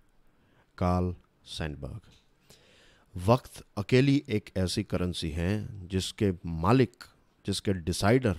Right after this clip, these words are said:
आप खुद हैं। अगर आप अपना वक्त मैनेज नहीं करेंगे, अगर आप टाइम मैनेजमेंट की स्किल्स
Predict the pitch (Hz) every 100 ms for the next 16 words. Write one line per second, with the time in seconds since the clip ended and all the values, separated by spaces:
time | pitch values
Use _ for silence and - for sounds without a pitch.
0 | - _ _ _ _ _ _ - 85 -
1 | - 110 80 76 71 _ _ _ _ _
2 | _ _ - - - 110 120 123 127 135
3 | - - - 110 110 90 87 113 - 95
4 | 92 98 104 101 92 - 80 85 92 127
5 | 104 85 76 73 85 - - 117 - 107
6 | 107 110 - - - _ _ 101 127 139
7 | 120 107 113 101 101 104 - 107 92 -
8 | - 170 123 87